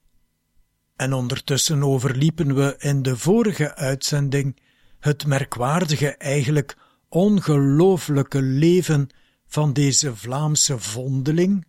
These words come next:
die het zelf bracht tot hoofdmandarijn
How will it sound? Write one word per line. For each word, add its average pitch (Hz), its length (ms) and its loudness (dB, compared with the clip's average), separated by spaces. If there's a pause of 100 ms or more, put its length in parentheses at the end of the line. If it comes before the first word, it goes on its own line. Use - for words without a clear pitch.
(800)
die 156 200 2
het 180 120 -2
zelf 127 420 -4
bracht 143 400 -4
tot - 360 -2 (500)
hoofdmandarijn 147 1500 0